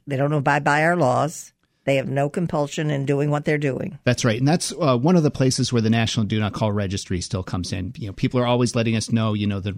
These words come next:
Speaker 2: the National Do Not Call Registry doesn't stop these calls. And it really is not effective in stopping robocalls. But what it does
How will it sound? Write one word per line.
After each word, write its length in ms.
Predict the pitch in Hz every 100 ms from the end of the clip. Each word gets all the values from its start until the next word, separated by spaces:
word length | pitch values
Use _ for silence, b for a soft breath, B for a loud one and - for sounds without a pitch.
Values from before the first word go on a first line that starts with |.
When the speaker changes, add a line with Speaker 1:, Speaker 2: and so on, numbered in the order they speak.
| -
Speaker 2:
the 100 | -
National 360 | 104 110 120 120
Do 100 | 113
Not 140 | 110
Call 160 | 107 110
Registry 460 | 107 104 110 - 104
doesn't 260 | 107 113 113
stop 300 | - 101 -
these 180 | 101
calls. 400 | - 110 90 87 - b b b
And 180 | 120 117
it 140 | 127 135
really 400 | 131 151 151 131
is 140 | 113
not 200 | 117 113
effective 440 | 113 107 98 98
in 100 | 98
stopping 400 | 101 - 101 104
robocalls. 500 | 110 139 123 - 107
But 220 | - 117 -
what 160 | 139
it 140 | 143 -
does 480 | 143 156 120 104